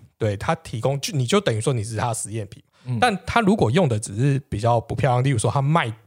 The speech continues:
Speaker 1: 把你的个资真的卖掉了，
Speaker 2: 嗯，嗯，嗯。
Speaker 1: 然后让，让别人去做商业行为的时候，你只会比较不舒服而已。但事实上，
Speaker 2: 嗯。
Speaker 1: 这些也许在你一开始写的条款就被看到，就，就已经揭露说，诶，你必须，我必须会从事这些行为，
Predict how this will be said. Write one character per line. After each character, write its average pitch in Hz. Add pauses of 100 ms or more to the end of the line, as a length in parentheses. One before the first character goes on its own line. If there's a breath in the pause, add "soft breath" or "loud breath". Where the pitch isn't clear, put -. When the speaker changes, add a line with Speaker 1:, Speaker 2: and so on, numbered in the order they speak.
Speaker 1:
把 127
你 135
的 113
个 143
资 120
真 123
的 104
卖 107
掉 107
了， -
Speaker 2:
嗯， 123
嗯， 107
嗯。 -
Speaker 1:
然 107
后 127
让， 143
让 143
别 110
人 104
去 131
做 120
商 107
业 120
行 101
为 98
的 101
时 -
候， 107
你 117
只 -
会 151
比 -
较 110
不 110
舒 107
服 110
而 101
已。 -
但 107
事 135
实 117
上， 120
Speaker 2:
嗯。 120 (300 loud breath)
Speaker 1:
这 180
些 175
也 139
许 104
在 123
你 107
一 117
开 117
始 117 (360)
写 -
的 98
条 104
款 -
就 113
被 107
看 107
到， - (100)
就， 156
就 151
已 -
经 123
揭 117
露 135
说， 113
诶， 139
你 131
必 123
须， -
我 117
必 127
须 123
会 123
从 110
事 117
这 110
些 110
行 110
为， 110